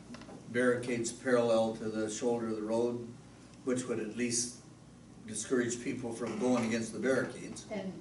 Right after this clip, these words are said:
Speaker 2: uh, if I may, just my recent experience at Kemptville Live, they, they put the, you know, the big traffic cones, the black and red striped traffic cones
Speaker 1: Right.
Speaker 2: across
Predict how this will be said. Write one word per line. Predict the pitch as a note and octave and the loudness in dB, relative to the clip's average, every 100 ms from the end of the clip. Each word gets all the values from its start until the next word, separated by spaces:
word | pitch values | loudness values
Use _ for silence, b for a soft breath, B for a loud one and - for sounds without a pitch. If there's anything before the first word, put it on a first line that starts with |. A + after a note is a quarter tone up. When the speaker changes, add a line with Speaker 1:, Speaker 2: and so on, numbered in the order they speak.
| - | -8
Speaker 2:
uh, | E3+ E3 E3 E3 | -6 -6 -6 -10
if | D#3+ D#3+ | -8 -6
I | D#3+ | -6
may, | F#3+ E3 D4+ D4 - - - | -4 -4 -4 -6 -10 -18 -18
just | - - - | -18 -14 -10
my | D#3+ E3 | -8 -8
recent | F#3 - | -8 -8
experience | E3 D#3+ F#3 E3+ D#3 D3 | -10 -6 -6 -4 -4 -6
at | D#3+ - | -10 -10
Kemptville | D#3 E3+ D#3+ | -10 -8 -6
Live, | F3 F#3+ D#3 F#3+ F#3+ F#3 | -4 -4 -6 -8 -8 -6
they, | D3+ E3 E3 E3 - | -2 -2 -4 -10 -6
they | F3 F3 F3+ F3 | -4 -2 -4 -2
put | D#3+ D3 - - - | 0 -2 -8 -14 -10
the, | F3 - | -8 -8
you | E3+ | -8
know, | D#3+ | -8
the | C#3+ | -6
big | E3+ - | -8 -6
traffic | E3+ E3 - F#3+ | -6 -6 -8 -10
cones, | F#3 F3 | -8 -8
the | D#3+ | -10
black | - D3+ D#3 | -10 -12 -12
and | - D3+ | -12 -10
red | D3 C#3+ | -12 -12
striped | - - - - - | -14 -10 -8 -10 -10
traffic | - - - | -10 -10 -12
cones | F#3+ F3 F3 - - - A2 | -10 -10 -10 -14 -16 -12 0
Speaker 1:
Right. | A2 A2+ - - - | 2 2 0 -8 -8
Speaker 2:
across | - D#3 | -4 -4